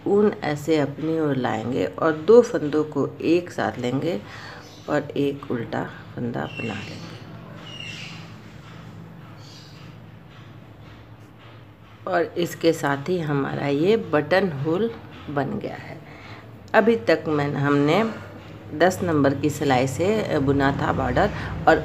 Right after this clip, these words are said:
अब हम नौ नंबर की सिलाई से बुनेंगे। और अब फंदों को हम चार भागों में divide करेंगे। तो तीन फंदे हम सीधा बुनेंगे, एक, ये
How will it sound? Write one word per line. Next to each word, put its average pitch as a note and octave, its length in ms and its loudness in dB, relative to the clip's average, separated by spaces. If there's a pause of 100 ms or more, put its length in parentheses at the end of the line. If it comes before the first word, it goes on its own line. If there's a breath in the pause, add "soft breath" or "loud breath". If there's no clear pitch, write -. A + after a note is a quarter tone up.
अब G3 180 8
हम A#3+ 340 6 (960 loud breath)
नौ G3+ 220 8
नंबर D#3+ 340 6
की D3 180 -2
सिलाई D3 440 2 (520)
से D#3 160 8
बुनेंगे। D#3 600 2 (440 loud breath)
और - 140 10
अब D3 300 4 (260)
फंदों D#3+ 380 4
को A3 220 8 (680)
हम A3 240 6 (160)
चार D3+ 260 8
भागों C#3+ 400 4
में G#3+ 220 4
divide C3+ 340 2
करेंगे। - 440 -8 (580 loud breath)
तो C4+ 120 8 (220)
तीन F#3+ 280 6
फंदे C3+ 420 4
हम F#3 400 0 (140)
सीधा D3 300 4
बुनेंगे, F3 400 0
एक, F#3+ 480 0 (320)
ये - 240 -4